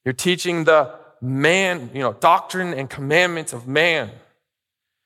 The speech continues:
So what is it, what is he getting at? He's saying, if your heart is going to be near me, if your worship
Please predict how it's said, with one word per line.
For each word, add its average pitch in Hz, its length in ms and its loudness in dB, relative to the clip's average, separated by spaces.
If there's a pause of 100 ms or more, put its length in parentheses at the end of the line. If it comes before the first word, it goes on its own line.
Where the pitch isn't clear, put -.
(1040)
So 143 200 2
what 156 160 6
is 214 100 0
it, 214 180 -6
what 165 140 -8
is 202 80 -6
he 190 60 -10
getting 151 300 -10
at? - 240 -18 (1000)
He's 131 120 -4
saying, 165 180 2
if 147 180 -4
your 196 220 6
heart - 880 -2 (1300)
is 135 200 -2
going 160 340 0
to - 180 -10
be 143 220 -6
near 143 400 0
me, 117 360 -10 (560)
if 120 160 -10
your 185 160 6
worship 180 800 0